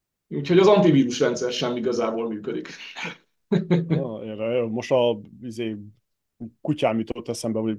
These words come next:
Speaker 2: kutyánk, ö, hogy, ö, próbálja a farkát, ö, utolérni, vagy megharapni, vagy ilyesmi, viszketnek, és akkor sose éri utol, ez ilyen, izé, macska-egér játéknak tűnik az egész. De elméleti szinten mi kéne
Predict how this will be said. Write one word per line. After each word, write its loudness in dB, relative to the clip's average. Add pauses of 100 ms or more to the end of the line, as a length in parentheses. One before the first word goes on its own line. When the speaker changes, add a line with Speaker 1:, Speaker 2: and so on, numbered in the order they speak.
(160)
Speaker 2:
kutyánk, -2 (380)
ö, 4
hogy, -2
ö, 0 (640)
próbálja 2
a 2
farkát, 0
ö, -2 (720)
utolérni, 2
vagy 0
megharapni, 0
vagy -6 (100)
ilyesmi, -4 (160)
viszketnek, -8
és -8
akkor -8
sose -6
éri -2
utol, -4
ez -4
ilyen, -4
izé, -8
macska-egér 0
játéknak -4
tűnik -6
az -6
egész. -4 (380)
De 6
elméleti 6
szinten 0
mi 4
kéne 4